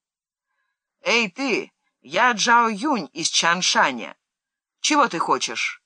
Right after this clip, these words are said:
Я мог бы убить тебя, но не хочу, чтобы два могущественных рода из-за этого враждовали. Сейчас увидишь,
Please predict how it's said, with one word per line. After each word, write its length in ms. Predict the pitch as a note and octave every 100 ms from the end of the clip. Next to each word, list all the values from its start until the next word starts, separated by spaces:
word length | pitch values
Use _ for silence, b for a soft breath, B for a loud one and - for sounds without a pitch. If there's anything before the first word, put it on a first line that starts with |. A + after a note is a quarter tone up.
| _
Я 240 | C#3 E3
мог 240 | E3+ F#3 D#3+
бы 140 | G3+
убить 300 | A#3+ C4+ G3+
тебя, 380 | - D3+ D3 C#3+
но 180 | D#3 E3+
не 120 | F#3
хочу, 340 | F3+ G#3 - A#3+
чтобы 340 | - F3 E3
два 260 | D#3+ E3 F#3
могущественных 880 | D#3+ D#3 G3+ F3+ E3 D#3 D#3+ C#3
рода 400 | F3 C4+ F#3+ C3+ B B B
из-за 320 | F#3 D3 E3+
этого 340 | E3 D#3+ D3
враждовали. 760 | D#3 E3+ D#3+ D#3+ C#3+ B2+ A#2+ A2+ _ _ _ _ _ _
Сейчас 520 | - - A3+ D#4 D#4+ D4
увидишь, 600 | B3+ D4+ F#3 C#3+ -